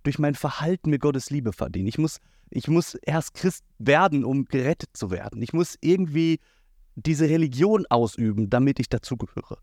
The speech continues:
Das ist der eine Irrtum. Der andere Irrtum sind Leute, die in einem ganz krassen Relativismus, in einer Religionslosigkeit leben. Sagt, es kommt nicht drauf an, wie du lebst.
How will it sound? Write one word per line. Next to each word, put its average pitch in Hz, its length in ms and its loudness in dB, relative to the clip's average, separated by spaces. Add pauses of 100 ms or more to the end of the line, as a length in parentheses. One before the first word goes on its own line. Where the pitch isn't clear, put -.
(960)
Das 123 160 2
ist 139 60 -6
der 147 160 2
eine 127 220 2
Irrtum. 95 340 -4 (600)
Der 139 120 0
andere 220 260 2
Irrtum 160 400 2
sind 156 280 -2 (180)
Leute, 180 360 4
die 160 100 -4
in 160 80 0
einem 156 100 0
ganz 175 300 -2
krassen 180 360 -2
Relativismus, 160 920 0
in 143 100 0
einer 139 120 0 (340)
Religionslosigkeit 151 2000 -2
leben. 98 280 -6 (760)
Sagt, 139 220 -2
es - 160 -8
kommt 165 220 2
nicht 151 140 0
drauf 139 220 0
an, 151 220 2
wie 143 80 -4
du 143 80 -2
lebst. 135 500 -2